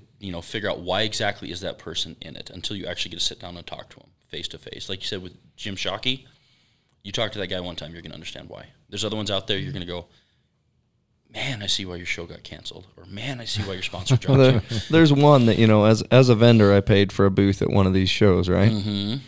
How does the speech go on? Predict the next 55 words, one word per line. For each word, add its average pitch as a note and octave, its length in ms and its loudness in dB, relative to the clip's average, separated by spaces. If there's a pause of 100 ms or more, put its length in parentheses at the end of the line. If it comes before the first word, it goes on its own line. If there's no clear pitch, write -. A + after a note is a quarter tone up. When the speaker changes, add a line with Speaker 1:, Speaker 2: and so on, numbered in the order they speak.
(100)
Speaker 2:
And G2 180 4
he G#2+ 100 6
come A#2 220 4
with A#2+ 120 4
his B2+ 140 4
entourage, G#2 640 6
and F#2+ 180 4
he G#2+ 140 4
wanted G#2 320 6
to G2 80 0
see G#2+ 140 2
the G2 100 2
product G2+ 380 4
in G2 80 2
the F#2+ 60 2
booth F#2+ 260 0
next E3 280 2
to G#2 80 4
mine. F#2+ 380 2 (540)
Well, G2+ 140 4
him D#3+ 180 6
and C#3 80 6
his G#2+ 100 6
entourage G#2 540 4
stood G#2+ 320 4
in G2 80 2
front G2+ 200 2
of F#2 60 2
my F#2+ 160 4
booth C3+ 320 2
for - 160 -4
fifteen - 480 2
minutes F#2 400 2 (140)
and G2+ 120 4
never D#3+ 320 6
even C3+ 240 6
acknowledged G#2+ 560 6
or F#2+ 60 -2
gave G2 220 6
me F#2+ 80 4
the F2+ 80 2
time F#2+ 260 4
of F2 80 0
day, F#2 240 6
Speaker 1:
Right. F#2+ 180 0
Speaker 2:
and G2+ 160 6
then F#2+ 120 6
turned G2 260 4
and F#2 100 4
walked F#2 280 0
away. - 320 2 (800)
And G#2 240 4
that, C3 360 4 (800)
I A2 80 2
mean, G2 340 4